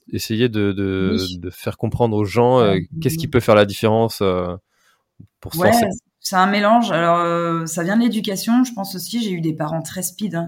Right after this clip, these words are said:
Speaker 2: J'ai, j'ai, j'ai rarement été, euh, été conditionnée dans un canapé à regarder la télé. Euh, j'ai,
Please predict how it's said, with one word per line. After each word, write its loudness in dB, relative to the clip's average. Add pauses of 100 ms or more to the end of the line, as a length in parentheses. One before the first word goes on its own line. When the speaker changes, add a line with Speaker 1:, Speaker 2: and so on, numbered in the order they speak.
(140)
Speaker 2:
J'ai, -10
j'ai, -10 (100)
j'ai -8
rarement -2
été, -6
euh, -6 (680)
été -6
conditionnée -2
dans -2
un -2
canapé -2
à -4
regarder -4
la -4
télé. -6 (440)
Euh, -4
j'ai, -4